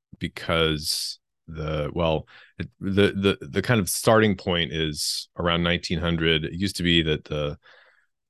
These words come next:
Harvard and Yale and Princeton would require you to pass a Greek and Latin exam before you even were admitted.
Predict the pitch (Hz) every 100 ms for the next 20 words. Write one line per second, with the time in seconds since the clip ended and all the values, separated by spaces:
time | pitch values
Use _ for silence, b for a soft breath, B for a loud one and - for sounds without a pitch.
0 | - 85 82 82 78 78 78 80 82 80
1 | 78 78 87 80 - 82 80 76 73 78
2 | - - 85 87 92 90 85 80 78 82
3 | _ _ - 87 85 78 85 78 82 -
4 | 73 92 80 85 80 78 78 78 78 80
5 | 78 73 71 76 - 82 78 80 78 80
6 | 73 71 73 76 69 71